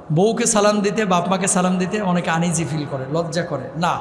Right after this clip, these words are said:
আফসুস সালাম, যত বেশি সালাম বউকে দিবেন, বউ যত বেশি সালাম আপনাকে দিবে, আপনি বাপ মাকে যত বেশি সালাম দিবেন,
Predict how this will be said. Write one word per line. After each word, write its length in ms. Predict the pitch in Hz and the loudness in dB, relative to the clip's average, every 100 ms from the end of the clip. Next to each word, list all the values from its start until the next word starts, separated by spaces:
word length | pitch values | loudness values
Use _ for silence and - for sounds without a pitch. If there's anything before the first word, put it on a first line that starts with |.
| - - - - - | -6 -14 -16 -8 -2
আফসুস 520 | 190 - 254 247 - | -2 -2 -2 -2 0
সালাম, 380 | 175 180 175 131 - - - - - - - - - 156 | 0 2 2 0 -6 -12 -14 -14 -16 -16 -16 -16 -2 4
যত 260 | 214 233 | 4 4
বেশি 340 | 330 339 302 311 | 4 4 4 4
সালাম 380 | - 262 262 | 4 6 6
বউকে 280 | 226 233 226 | 6 6 6
দিবেন, 320 | 214 196 190 | 4 6 6
বউ 240 | 175 247 294 | 6 6 4
যত 200 | 262 269 | 2 2
বেশি 240 | 254 247 | 2 2
সালাম 300 | 240 220 220 | 2 4 4
আপনাকে 360 | 202 190 196 190 | 2 2 0 2
দিবে, 200 | 170 165 | 2 2
আপনি 380 | 175 233 247 294 | 2 2 2 4
বাপ 160 | 254 254 | 2 2
মাকে 180 | 277 262 | 0 2
যত 220 | 240 254 | 2 2
বেশি 240 | 247 - | 0 -2
সালাম 300 | - 202 202 | -2 -2 0
দিবেন, 220 | 190 180 | -2 -2